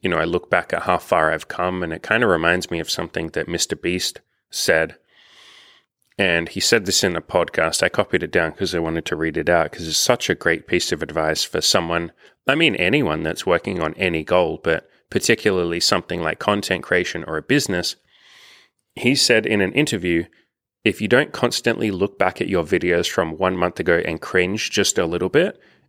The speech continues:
it means you're not improving." And so the advice that he gave in this podcast was to just pick one thing every video and improve that one thing by just one percent compared to in the past.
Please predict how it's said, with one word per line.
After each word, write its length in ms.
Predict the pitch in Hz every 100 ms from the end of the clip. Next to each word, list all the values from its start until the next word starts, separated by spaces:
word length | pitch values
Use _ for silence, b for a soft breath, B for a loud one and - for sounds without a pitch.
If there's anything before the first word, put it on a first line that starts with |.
| -
it 100 | 98
means 260 | 104 113
you're 100 | 135
not 160 | 127 104
improving." 540 | 90 - 90 82 - - _ _ _ _ _ -
And 140 | 95
so 180 | - 101
the 140 | 90
advice 340 | 92 101 101 113
that 120 | -
he 100 | 104
gave 260 | 92 90 87
in 120 | 85
this 160 | 85 -
podcast 540 | - - - 85 -
was 140 | 90 -
to 120 | 95
just 240 | 90 -
pick 220 | - -
one 260 | 98 101 110
thing 320 | - 104 104
every 220 | 95 87 87
video 480 | 90 85 101 185 196 B B B B B B -
and 120 | 98
improve 440 | 92 - 110 131
that 200 | - 123
one 200 | 98 104
thing 260 | 101 101 95
by 140 | 90
just 220 | 87 90 -
one 260 | 98 101
percent 440 | - 107 - 85 -
compared 340 | 90 - 90
to 140 | 92 85
in 120 | 87
the 80 | 82
past. 420 | 87 85 -